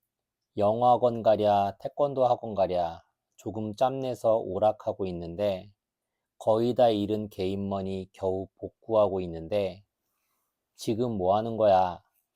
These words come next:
당장 끄지 못해? 가장 무서운 것.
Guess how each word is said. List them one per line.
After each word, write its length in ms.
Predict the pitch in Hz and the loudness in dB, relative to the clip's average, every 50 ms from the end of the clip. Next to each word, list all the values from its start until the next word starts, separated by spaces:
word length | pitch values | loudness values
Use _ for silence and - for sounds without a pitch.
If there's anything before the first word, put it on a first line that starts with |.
| _ _ | _ _
당장 460 | - - 98 101 104 101 107 101 98 - | -16 -12 -10 -8 -4 -2 -2 -2 -4 -6
끄지 340 | _ - 139 120 - 107 | _ -8 -8 -6 -8 -8
못해? 580 | 85 80 85 85 _ _ - 95 101 123 - - _ _ _ _ _ _ _ _ _ _ _ _ _ _ _ _ _ _ _ _ _ _ _ _ _ _ _ _ _ _ _ _ _ _ _ _ _ _ _ _ _ _ _ _ _ _ _ _ _ _ _ - - - _ _ _ _ _ _ _ _ _ _ _ _ _ _ | -8 -8 -10 -10 _ _ -4 -2 -2 -2 -2 -6 _ _ _ _ _ _ _ _ _ _ _ _ _ _ _ _ _ _ _ _ _ _ _ _ _ _ _ _ _ _ _ _ _ _ _ _ _ _ _ _ _ _ _ _ _ _ _ _ _ _ _ -20 -20 -20 _ _ _ _ _ _ _ _ _ _ _ _ _ _
가장 520 | - - 107 98 107 123 127 127 123 104 | -6 -4 -2 0 2 2 2 2 -2 -4
무서운 520 | 95 98 98 - 127 120 117 113 110 104 98 | -6 -8 -2 0 2 2 2 2 -2 -4 -4
것. 260 | - 87 82 - | -2 -2 -2 -2